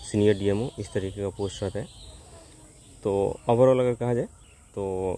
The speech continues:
salary वगैरह अच्छा है ही और, अ, lifestyle भी अच्छा रहेगा और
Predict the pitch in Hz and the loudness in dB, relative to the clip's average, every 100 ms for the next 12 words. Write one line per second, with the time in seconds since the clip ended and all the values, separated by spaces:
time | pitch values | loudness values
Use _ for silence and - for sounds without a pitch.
0 | - - 107 107 113 113 107 - 113 101 | -8 -6 -2 0 0 0 0 -2 -4 -2
1 | 117 113 220 127 98 92 95 92 92 - | -2 -2 -6 -6 -4 -4 -2 -2 -4 -2
2 | 98 107 98 107 104 101 113 101 98 107 | -4 -4 -4 -2 0 -2 -2 -2 -2 -4
3 | 143 - - - - 98 92 92 | -10 -14 -20 -20 -10 -4 -4 -4